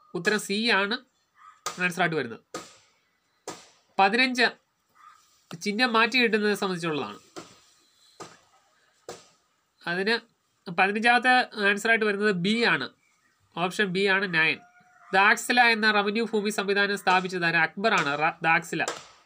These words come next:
ദാക്സില. അടുത്ത ആറ്,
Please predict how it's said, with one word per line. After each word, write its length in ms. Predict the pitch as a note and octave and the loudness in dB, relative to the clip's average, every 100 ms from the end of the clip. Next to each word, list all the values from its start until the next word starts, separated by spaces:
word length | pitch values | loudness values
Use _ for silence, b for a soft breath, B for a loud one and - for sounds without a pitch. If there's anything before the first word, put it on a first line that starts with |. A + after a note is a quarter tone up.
| _ - _ _ _ _ _ _ _ _ _ - _ _ _ - | _ -20 _ _ _ _ _ _ _ _ _ -20 _ _ _ -10
ദാക്സില. 300 | C#3+ E3+ B2+ - _ _ _ _ - - F#3+ D#3+ | -8 -8 -8 -10 _ _ _ _ -16 -16 -10 -6
അടുത്ത 200 | D3+ E3+ F#3+ F#3+ F#3+ F#3 F3 E3+ F3 F3 F3 F3 F3 D#3+ D#3+ E3+ | -4 -2 -2 -2 -4 -6 -8 -8 -10 -10 -12 -12 -10 -10 -8 -8
ആറ്, 140 | D#3+ | -8